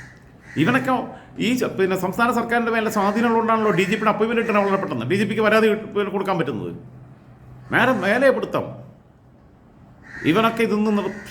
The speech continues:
നിഷ്പ്രയാസം ഉരിപ്പോരും. ഇതെല്ലാം തേച്ച് മാച്ച് കളയും. ഈ ഇരകളെയൊക്കെ ഇവര് ഇനി പിന്നെ കോർണർ ചെയ്യും,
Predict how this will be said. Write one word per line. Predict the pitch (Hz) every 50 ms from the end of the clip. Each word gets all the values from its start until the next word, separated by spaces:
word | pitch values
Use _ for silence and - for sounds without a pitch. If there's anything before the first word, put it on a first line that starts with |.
| - 151 165
നിഷ്പ്രയാസം | 202 196 - - 208 214 208 208 208 208 208 220 208 202 196 202
ഉരിപ്പോരും. | 202 196 196 185 180 151 110 90 - - - - - -
ഇതെല്ലാം | 147 185 185 196 214 208 -
തേച്ച് | 196 196 196 202
മാച്ച് | 202 196 202 196
കളയും. | 185 170 165 165 180 190
ഈ | 180 185
ഇരകളെയൊക്കെ | 185 196 208 202 202 208 202 196 196 202 196
ഇവര് | 190 208 202 196 - - - - - - -
ഇനി | 175 180 160 - -
പിന്നെ | 170 165 156 156 151 147 143 147 147 - 160
കോർണർ | 170 190 202 226 226 233 220 196
ചെയ്യും, | 151 104 90 -